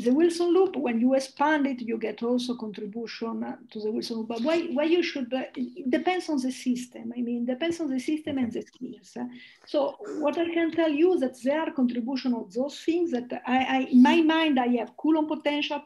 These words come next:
Speaker 1: plus a contribution
Speaker 2: Mm-hmm.
Speaker 1: of that type. In any case, the Wilson loop, uh, in short distance is reducing to Coulomb potential
Speaker 2: Mm-hmm.
Speaker 1: plus correction.
Speaker 2: Okay,
Speaker 1: So
Speaker 2: okay. Mm-hmm.
Speaker 1: it's, uh,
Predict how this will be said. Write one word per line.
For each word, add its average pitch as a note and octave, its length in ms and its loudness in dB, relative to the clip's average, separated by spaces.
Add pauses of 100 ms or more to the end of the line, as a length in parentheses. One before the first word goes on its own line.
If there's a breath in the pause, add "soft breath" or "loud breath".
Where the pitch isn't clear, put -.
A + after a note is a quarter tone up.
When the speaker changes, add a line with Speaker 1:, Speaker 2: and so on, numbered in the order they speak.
Speaker 1:
plus C4+ 440 0
a B3 40 -6
contribution A3+ 560 -8
Speaker 2:
Mm-hmm. G#3+ 40 -8
Speaker 1:
of F#3+ 80 -10
that G3+ 100 -12 (180)
type. F#3 240 -10
In C4 160 4
any F4+ 260 2
case, B3+ 260 0
the G#3+ 60 0
Wilson D4 440 -2
loop, E4 300 2
uh, E4+ 120 4 (420 loud breath)
in A#3+ 140 -2
short B3+ 320 0
distance D4+ 580 0
is D#4 300 0
reducing B3 680 2
to A3 100 -4
Coulomb B3 400 -2
potential G3+ 680 -10 (380)
Speaker 2:
Mm-hmm. A2 100 -6
Speaker 1:
plus A3+ 300 -6 (320)
correction. A3 760 -8 (280 soft breath)
Speaker 2:
Okay, B2 120 2
Speaker 1:
So C#4 180 4
Speaker 2:
okay. - 160 -12
Mm-hmm. - 580 -20
Speaker 1:
it's, B3 560 0
uh, B3+ 480 2